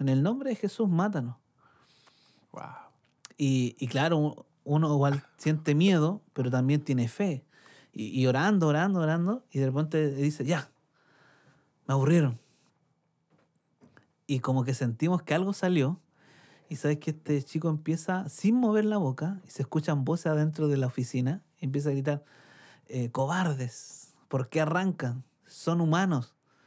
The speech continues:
Speaker 1: Nosotros somos seres crea-, somos seres angelicales, tenemos poder. Yo soy Lucifer", dice, "el que domina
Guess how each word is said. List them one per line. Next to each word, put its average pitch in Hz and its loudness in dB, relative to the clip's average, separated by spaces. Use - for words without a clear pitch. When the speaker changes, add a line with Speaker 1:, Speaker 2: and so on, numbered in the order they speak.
Speaker 1:
Nosotros 151 0
somos 156 -2
seres 156 0
crea-, 143 -2
somos 151 0
seres 160 0
angelicales, 143 -2
tenemos 147 2
poder. 147 0
Yo 143 2
soy 156 0
Lucifer", 151 0
dice, 127 -6
"el 127 -2
que 139 -4
domina 196 2